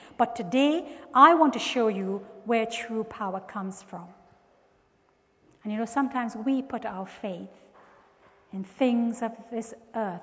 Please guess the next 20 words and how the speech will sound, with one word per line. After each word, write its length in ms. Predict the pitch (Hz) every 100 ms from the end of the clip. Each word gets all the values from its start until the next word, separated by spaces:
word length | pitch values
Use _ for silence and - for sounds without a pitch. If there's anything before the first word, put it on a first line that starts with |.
| -
that 180 | 170 -
gives 240 | 214 208
us 200 | 196 -
no 440 | 185 190 208 226 226
joy, 480 | 214 180 185 190 - - _ _ _ _ _ _
that 140 | - -
gives 240 | 220 -
us 200 | 196 - - 208
no 520 | 202 214 240 240 196
satisfaction, 880 | - 190 - 185 - 180 - - 185 - _ _ _ _ _ _ _ _ _ _ _
where 300 | 220 262 254
we're 120 | 220 202
putting 340 | 285 269 233
out 240 | 233 226
maximum 800 | 196 190 208 262 285 - 262 240 233
effort 380 | 226 - 190 202
and 120 | 190
getting 420 | 214 - 190 190
minimum 420 | 226 214 208 202
returns. 840 | 196 196 - 190 175 175 180 -